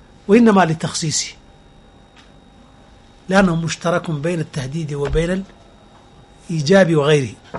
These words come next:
Qulnaa, waxaan idhi, kownuhu majaazan, uu ku yahay fii ghayri lwujuubi, baa kaafin ku filan. Waayo, warkiinu ishtiraak buu ku salaysan yahay. Annagana waxaan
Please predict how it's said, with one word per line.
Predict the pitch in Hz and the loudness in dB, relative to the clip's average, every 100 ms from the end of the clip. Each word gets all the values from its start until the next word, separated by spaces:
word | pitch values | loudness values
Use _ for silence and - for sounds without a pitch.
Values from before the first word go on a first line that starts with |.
| - - - - - _ _ - _ _ | -16 -20 -20 -20 -20 _ _ -20 _ _
Qulnaa, | 277 269 269 | 6 8 8
waxaan | 226 226 262 | 8 8 6
idhi, | 240 196 | 4 2
kownuhu | - 269 269 254 214 | 4 6 8 8 6
majaazan, | 214 202 160 220 226 196 202 208 | 4 2 4 4 4 2 0 -4
uu | 165 | -4
ku | - | 0
yahay | 220 202 170 | 2 4 2
fii | 160 175 | 0 -2
ghayri | 165 233 220 | 2 4 4
lwujuubi, | 185 175 160 254 254 170 160 - - - | 2 0 4 6 6 2 -6 -16 -20 -2
baa | 226 196 | 0 4
kaafin | 269 254 247 | 6 4 4
ku | 240 262 | 2 2
filan. | 208 165 - - - - _ _ - _ - - - - - - - - - - - | 2 0 -4 -20 -20 -20 _ _ -20 _ -20 -20 -20 -20 -20 -20 -20 -20 -20 -10 2
Waayo, | 214 226 | 6 8
warkiinu | 254 - 226 202 226 | 6 4 2 2 0
ishtiraak | - - 226 214 165 | -2 2 4 4 0
buu | |
ku | 165 214 | -4 -2
salaysan | - 175 160 - 165 | 0 0 -2 -2 -4
yahay. | 131 - _ - _ - - - - - - - - | -6 -12 _ -20 _ -20 -20 -20 -20 -20 -20 -16 -4
Annagana | 196 233 208 185 | 2 4 4 4
waxaan | 160 214 | 4 2